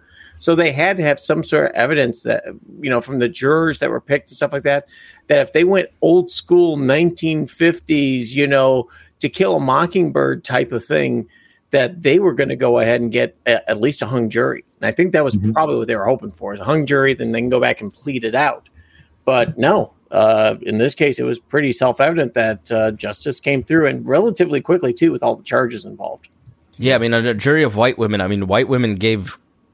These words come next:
Speaker 3: you know, in, in Atlanta, <laughs> gave the presidency to Joe Biden. I mean, there, th-, there has to be some acknowledgement that there are, that i-, it is not a blanket, blanket racist state, but there is also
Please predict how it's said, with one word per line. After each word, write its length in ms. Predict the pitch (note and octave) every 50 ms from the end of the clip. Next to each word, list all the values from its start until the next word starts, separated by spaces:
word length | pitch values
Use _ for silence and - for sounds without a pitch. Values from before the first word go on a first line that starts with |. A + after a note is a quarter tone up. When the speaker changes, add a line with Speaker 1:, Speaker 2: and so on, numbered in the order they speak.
| _ _ _ _ - F3 - - _ _ -
Speaker 3:
you 160 | A2 G2 G#2
know, 280 | G2 G2 F2+ E2+ E2 -
in, 140 | - G#2+ A2
in 200 | - A#2+ A#2+ A#2
Atlanta, 680 | A2+ F2 - F#2 G2+ A#2+ C#3+ C#3+ - - G#2 F#2 F2+ F2+
<laughs> 20 |
gave 520 | - A#2+ C3+ C3 C#3+ D#3+ C3+ B2 A#2+ - - - - - - -
the 80 | - A2
presidency 640 | B2+ C#3+ D#3 D#3 C#3 C3 A#2 G#2+ G#2+ - A#2+ A2
to 80 | F#2+ F#2+
Joe 260 | F2+ F#2+ A#2 G#2+ G2+
Biden. 380 | F2+ G#2 G#2+ G#2+ F2 E2+ E2+ F2
I 60 | F2
mean, 180 | F2 F2+ F#2
there, 220 | G2 G#2 G#2 A2 A2
th-, 280 | - G2+ G2 - - -
there 240 | - G2 G#2+ G#2+ A#2
has 200 | D3 D3 D3 C3+
to 60 | B2+
be 100 | A#2 A2+
some 200 | - - C#3 C3
acknowledgement 640 | A#2 A2 A2 A2+ A#2+ B2 A#2+ G#2 G2+ G#2 G#2 F#2+ -
that 160 | - G2+ -
there 260 | - G#2 G#2 G#2+ - -
are, 320 | G#2+ G2 F#2+ F#2+ F#2 F2+ - - - - - - _ _
that 160 | - A#2 A2 -
i-, 100 | - C3 - -
it 180 | C#3 C3+ -
is 280 | C#3 C#3 C3+ B2+ A#2+ B2
not 180 | B2+ C#3 C3+ C3
a 80 | B2+ A#2
blanket, 560 | G2+ G#2+ A2 A#2 B2 A#2 - A2+ G2+ - - _ _ - G2+ G2+
blanket 400 | G#2+ A2 A2+ A#2 A2 A#2+ A2 -
racist 600 | F#2+ G2+ G#2+ A#2 A2+ - A2+ F#2+ - - - - -
state, 400 | - - E3 D#3+ E3+ C3+ - - A#2
but 160 | A#2 G#2 -
there 220 | B2 A#2 A2+ A2+
is 260 | - - A2 A2 A2
also 480 | B2 C3 C3+ - - B2+ A#2+ A#2 A2+ G#2